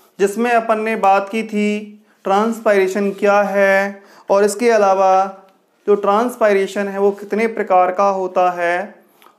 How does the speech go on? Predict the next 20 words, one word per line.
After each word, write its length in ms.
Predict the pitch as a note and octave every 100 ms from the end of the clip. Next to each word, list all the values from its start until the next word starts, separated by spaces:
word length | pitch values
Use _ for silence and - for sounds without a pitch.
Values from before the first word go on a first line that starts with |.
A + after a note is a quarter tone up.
| -
और 500 | G3+ G3 F#3+ F#3+ F#3+ - _ -
stomatal 800 | G3 - A#3+ B3 B3 A3 A3 A3 G#3
ट्रांसपायरेशन 720 | A3+ C4 B3+ A3 G3 G3 F#3+
के 160 | F#3 F3+
बारे 280 | E3+ E3
में 80 | E3
अपन 180 | D#3+ E3
ने 100 | E3
डिटेल 340 | D3+ D3+ D#3 D3+
से 260 | F#3+ B3 B3+ - -
पढ़ा 200 | D3 C#3
था। 180 | A2+ B2 - _ _ _ _ _ _ _ -
देखो 220 | A#3+ B3+
बेटा, 520 | B3 B3 B3 - - - _ _ _ -
जो 160 | A3
ट्रांसपायरेशन 920 | C#4+ C4+ A#3 C4+ - A3 G#3+ G#3+ B3+ B3
है, 320 | A3+ A#3 A#3+
जो 120 | C4
वाष्पोत्सर्जन 920 | A#3 G#3 G#3 G#3 C4 C#4 - A3+ G#3 A3
है, 220 | A3 A3+